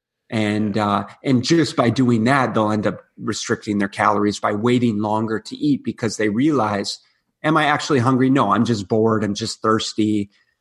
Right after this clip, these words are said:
Speaker 1: I'm just habitually would eat right now, but I'm not even hungry. So why am I bothering?"
Speaker 2: Yeah. Perfect example is, like, going to the movie theater, right?
Speaker 1: Yes,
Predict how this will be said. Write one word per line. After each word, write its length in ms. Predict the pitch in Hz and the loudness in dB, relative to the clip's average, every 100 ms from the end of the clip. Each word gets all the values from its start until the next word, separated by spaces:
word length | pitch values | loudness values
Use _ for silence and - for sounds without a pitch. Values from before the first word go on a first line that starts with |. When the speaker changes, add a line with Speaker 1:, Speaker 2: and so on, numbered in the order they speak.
| - | -2
Speaker 1:
I'm 140 | 123 | 0
just 360 | 117 120 - _ _ - | 2 0 -2 _ _ -4
habitually 600 | 123 123 127 - 123 120 | 0 0 0 0 2 2
would 160 | 110 113 | 0 -2
eat 200 | 147 135 - | 0 0 0
right 220 | 110 - | -2 0
now, 260 | 107 107 | 0 0
but 200 | 104 104 - _ - | -2 -4 -6 _ -6
I'm 120 | 104 | -2
not 180 | 107 113 | 0 0
even 160 | 110 | -2
hungry. 300 | 110 185 101 | -2 0 -2
So 180 | - 110 | -4 -6
why 180 | 104 107 | -2 0
am 100 | 117 | 2
I 80 | 123 | 2
bothering?" 440 | 151 170 98 - _ _ | 0 0 -4 -8 _ _
Speaker 2:
Yeah. 260 | 123 101 87 _ | -18 -18 -20 _
Perfect 280 | 170 170 160 | -6 -4 -6
example 380 | 139 151 131 135 | -4 -4 -4 -8
is, 120 | 123 | -4
like, 180 | 127 101 | -4 -2
going 140 | 120 117 | -4 -4
to 100 | 117 | -8
the 60 | |
movie 280 | 113 120 104 | -6 -8 -8
theater, 360 | - 98 62 73 | -10 -8 -8 -8
right? 240 | 101 98 _ _ _ _ _ _ _ | -10 -10 _ _ _ _ _ _ _
Speaker 1:
Yes, 680 | 135 117 117 - - - | 2 2 2 -2 -10 -14